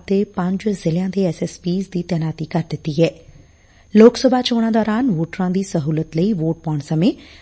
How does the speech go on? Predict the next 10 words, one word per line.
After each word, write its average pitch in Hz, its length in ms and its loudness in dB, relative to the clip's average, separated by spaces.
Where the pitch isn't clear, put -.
ਭਾਰਤੀ 226 360 4
ਚੋਣ 233 220 2
ਕਮਿਸ਼ਨ 214 400 0
ਨੇ 208 220 0
ਚੋਣ 214 260 0
ਫੋਟੋ 202 380 -4
ਪਛਾਣ 170 340 -4
ਪੱਤਰ 175 280 -4
ਤੋਂ 180 240 -4
ਇਲਾਵਾ 165 400 -2